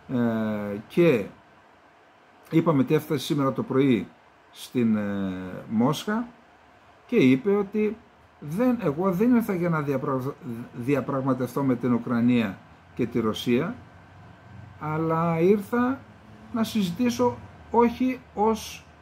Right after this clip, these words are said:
με, ε, ως διαπραγματευτής της Ευρωπαϊκής Ένωσης». Λέει,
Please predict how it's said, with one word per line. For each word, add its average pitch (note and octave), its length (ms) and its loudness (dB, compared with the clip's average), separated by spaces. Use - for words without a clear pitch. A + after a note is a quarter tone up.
με, F#3+ 260 -6
ε, E3+ 120 -2
ως F#3 220 0
διαπραγματευτής E3+ 600 0
της F3+ 100 -2
Ευρωπαϊκής D#3 520 0
Ένωσης». A#2+ 500 -2
Λέει, D3+ 320 4